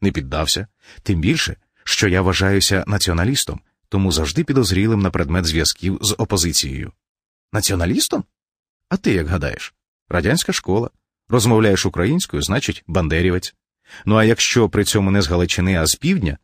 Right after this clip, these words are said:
це вже точно не просто так. Майже склад злочину. «Тобто він тебе весь час тримає під прицілом?» Я на хвилинку замислився. «Ну, якщо добре поміркувати, то так». «Хочеш сказати, він все про тебе знає?»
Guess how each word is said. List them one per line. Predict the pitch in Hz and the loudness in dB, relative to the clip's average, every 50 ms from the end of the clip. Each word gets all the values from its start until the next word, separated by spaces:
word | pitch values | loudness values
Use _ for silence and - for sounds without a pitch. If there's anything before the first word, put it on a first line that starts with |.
| _ _ | _ _
це | - - - 95 95 | -6 -2 0 0 0
вже | 87 82 92 | 0 0 -2
точно | 85 - - 78 82 - - - 104 120 | -4 -4 -4 -6 -4 -4 -2 0 0 0
не | 131 131 | 0 0
просто | - 113 98 - - 78 | 0 -2 -2 -2 -4 -6
так. | - - 69 - - _ _ _ _ _ _ - | -8 -8 -16 -16 -20 _ _ _ _ _ _ -10
Майже | - 71 151 165 185 101 90 113 | -6 -2 0 0 2 2 2 0
склад | 113 - - 101 117 120 | 0 0 0 0 0 0
злочину. | 95 90 92 127 151 - 82 71 69 71 - _ _ _ _ _ _ _ _ _ _ _ _ _ _ _ _ _ _ _ _ _ _ _ | 0 2 2 2 2 0 -4 -4 -4 -8 -12 _ _ _ _ _ _ _ _ _ _ _ _ _ _ _ _ _ _ _ _ _ _ _
«Тобто | - 185 190 - - 196 | 0 0 2 2 0 2
він | 147 165 196 185 | 4 4 2 4
тебе | - 151 135 160 175 | 2 2 2 2 2
весь | 160 160 143 | 2 2 0
час | - - - 156 170 - | 0 0 0 0 0 0
тримає | - 113 120 127 139 135 117 | 0 2 2 4 2 2 0
під | 98 113 101 | 0 -4 -4
прицілом?» | - - 104 - - 160 196 220 - - _ _ _ _ _ _ _ _ _ _ _ _ _ _ _ _ _ | -2 -2 -2 0 0 0 0 0 -2 -6 _ _ _ _ _ _ _ _ _ _ _ _ _ _ _ _ _
Я | 76 80 82 | -4 -2 0
на | 92 101 | 0 0
хвилинку | - 101 101 95 92 104 - 110 | 0 0 0 2 0 0 0 0
замислився. | 101 104 76 67 69 - - 69 - - - - - _ _ _ _ _ _ _ _ _ _ - - - - - - _ _ _ | 0 0 0 0 -4 -4 -4 -4 -4 -6 -6 -8 -12 _ _ _ _ _ _ _ _ _ _ -20 -20 -20 -20 -20 -20 _ _ _
«Ну, | 120 196 370 370 | 2 2 4 4
якщо | 277 143 - - - - 107 | 4 2 0 0 0 0 2
добре | 82 101 95 76 - 95 - | 2 2 2 2 0 -2 0
поміркувати, | - 90 87 82 - - - 78 71 78 82 - - 143 | 0 0 0 0 -2 -2 -4 -4 -2 -4 -4 -4 -4 -8
то | 135 - - 147 147 151 151 156 160 - | -8 -4 -2 0 0 0 0 -2 -4 -4
так». | _ 226 - - - _ _ _ _ _ _ _ _ _ _ _ _ _ _ _ _ _ | _ -4 -4 -4 -8 _ _ _ _ _ _ _ _ _ _ _ _ _ _ _ _ _
«Хочеш | _ - 190 208 - 175 - | _ -2 0 0 2 0 0
сказати, | - - 110 131 180 208 - 107 - - _ - | 0 0 2 2 2 2 0 -2 -6 -6 _ -2
він | 98 135 170 160 | 2 4 4 4
все | - - - 175 180 | 4 2 2 2 2
про | - 123 | 0 0
тебе | - 143 110 107 | 0 2 2 2
знає?» | 101 - 95 117 165 214 190 - - | 0 2 2 2 2 2 0 -2 -6